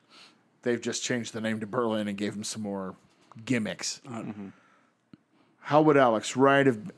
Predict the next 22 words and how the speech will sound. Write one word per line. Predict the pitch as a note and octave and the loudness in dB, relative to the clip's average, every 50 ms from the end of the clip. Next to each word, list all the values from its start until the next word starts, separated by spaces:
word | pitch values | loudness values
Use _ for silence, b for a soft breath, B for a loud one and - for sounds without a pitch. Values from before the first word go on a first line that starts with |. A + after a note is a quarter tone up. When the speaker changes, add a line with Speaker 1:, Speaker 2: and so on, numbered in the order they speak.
| - | 0
Speaker 1:
Alexander | B2+ C3+ C#3+ C#3+ B2+ A2+ G2+ A2 C3 C3 C3+ C3+ C3 C3 B2 G#2+ | 4 4 4 4 4 0 0 0 2 4 4 4 4 4 4 2
Wright | G#2 G#2 G#2+ G#2+ | 2 2 0 0
had | G2+ A2+ G2+ | 0 -2 -2
been | G2 G#2 G#2 | -2 -2 -2
different | G2 G#2+ - - G#2+ G2+ G2 - - _ | -2 -4 -4 -6 -10 -10 -10 -14 -18 _
from | - - A#2+ G#2+ | -10 -8 -6 -4
Alex | G2 G2+ F#2+ F#2 F#2 - - - | -4 -4 -6 -6 -8 -10 -10 -10
Wright? | G2+ E2 D2+ - - - - _ _ _ _ _ _ _ _ b b b b b b b b b b b b b b b b b b b b _ _ _ - - | -8 -10 -10 -12 -14 -20 -20 _ _ _ _ _ _ _ _ b b b b b b b b b b b b b b b b b b b b _ _ _ -4 2
Speaker 2:
I, | B2+ D3 | 2 4
Speaker 1:
That's | D3 - - | 4 2 0
the | - F#2+ | -6 -8
question. | - A2+ G2+ G2+ A#2 | -8 -8 -4 2 4
Speaker 2:
I, | C3 C#3 C3+ | 4 4 4
I | F#2 C#3 C#3 | 2 2 2
would | C#3 C3+ B2+ - | 2 2 0 0
say | - D3 C#3 | 0 0 2
that, | C3 C3+ C3+ C3+ - A#2+ | 2 2 2 2 2 2
uh, | B2 B2+ B2 A#2 A#2+ A2 - | 0 0 0 -2 -4 -6 -6
it | - C3 C3 A#2+ | -2 -2 0 0
would, | A2 A#2+ A#2 | 2 2 4
might | B2+ C3 C3 B2 | 4 4 4 4
be | A#2+ C3 B2 A#2+ A2 | 2 2 2 0 -2